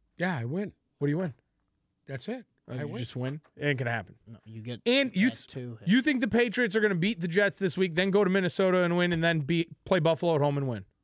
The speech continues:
Speaker 3: The bet's at eight games, right?
Speaker 2: And that's nine.
Speaker 3: It's a nine?
Speaker 1: I don't care. I'm
Speaker 2: Okay.
Speaker 1: taking the Patriots, giving up to three and a half,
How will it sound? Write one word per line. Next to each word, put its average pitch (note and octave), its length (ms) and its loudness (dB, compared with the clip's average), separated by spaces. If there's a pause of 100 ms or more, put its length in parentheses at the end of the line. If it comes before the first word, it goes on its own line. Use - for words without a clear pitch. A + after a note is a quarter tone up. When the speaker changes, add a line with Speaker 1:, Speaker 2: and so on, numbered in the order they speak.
(560)
Speaker 3:
The D3+ 120 -2
bet's F#3+ 280 2
at E3+ 160 0
eight E3 220 -2
games, C3 440 -8
right? B2 220 -18 (160)
Speaker 2:
And C3+ 80 -6
that's A#2+ 160 -8
nine. G#2 300 -6 (100)
Speaker 3:
It's C3 140 -20
a B2 40 -16
nine? B2+ 440 -14
Speaker 1:
I C#3+ 100 0
don't C#3+ 180 -2
care. A#2 200 -6 (460)
I'm C3 80 -8
Speaker 2:
Okay. E3+ 140 -2
Speaker 1:
taking D3+ 140 -2
the D3+ 80 0
Patriots, E3+ 640 -2
giving D#3 280 -4
up D3+ 100 -4
to D3+ 80 -6
three D3+ 260 -2
and C#3+ 100 0
a - 20 0
half, C3+ 380 -2